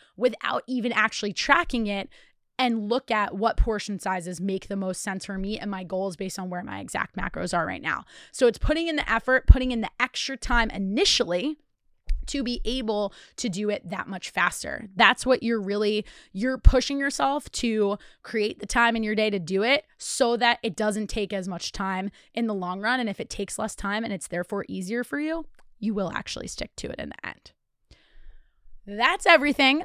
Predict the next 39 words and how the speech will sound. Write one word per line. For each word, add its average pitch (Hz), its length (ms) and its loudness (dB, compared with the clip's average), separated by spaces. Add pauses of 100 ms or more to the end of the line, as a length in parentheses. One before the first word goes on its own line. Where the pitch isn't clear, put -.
for 247 340 8
today's 269 380 8
episode. 202 640 4 (280)
I'm 254 140 6
really 311 260 0
enjoying 247 440 4
doing 233 180 0
these 226 160 -2
Q 247 200 -2
and 214 100 0
A's. 202 320 -4
So 220 420 4
if 226 140 -4
you 233 80 -4
guys 302 200 -2
would 247 100 -6
like 247 200 -2
to 285 120 0
hear 269 180 0
more 233 260 4
of 214 120 4
them, 190 300 -2
maybe 214 360 -2
we 247 100 0
should 233 180 0
make 220 220 2
this 240 180 2
a 226 60 2
regular 202 400 4
thing. 262 340 -2 (400)
Reach 233 460 -2
out 240 220 6
to - 120 0
me 233 220 0 (140)
anytime 240 800 4
in 240 160 0
the 233 80 0
D 196 240 -2
Ms 185 400 -4